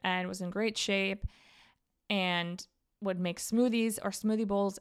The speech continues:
every single day, would journal. Like, I had a very specific regimented routine. And this was based off of, like, a routine that I was making while I was living in Ohio. I, this is m-,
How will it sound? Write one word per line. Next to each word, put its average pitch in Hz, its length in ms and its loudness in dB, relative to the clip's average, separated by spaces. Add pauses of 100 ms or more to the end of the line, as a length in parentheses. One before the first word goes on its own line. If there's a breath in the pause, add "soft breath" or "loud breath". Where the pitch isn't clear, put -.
every 214 240 2
single 214 240 0
day, 180 280 2
would 180 240 -4 (120)
journal. 208 500 4
Like, 196 160 2
I 208 40 -6
had 220 120 0
a 240 40 0
very 196 340 0
specific 190 480 -4
regimented 180 420 -2
routine. 190 480 -8 (300 loud breath)
And 202 120 4
this 220 140 2
was 294 140 -2
based 202 260 0
off 196 140 0
of, 190 80 0
like, 180 100 0
a 180 60 -2
routine 175 380 -4
that 175 80 -2
I 175 60 0
was 175 140 -4
making 180 400 -2
while 185 140 0
I 180 80 2
was 180 140 -4
living 180 200 -2
in 175 100 -2
Ohio. 185 720 0
I, 175 440 -2 (340 loud breath)
this 208 160 -2
is 277 140 -4
m-, 240 80 0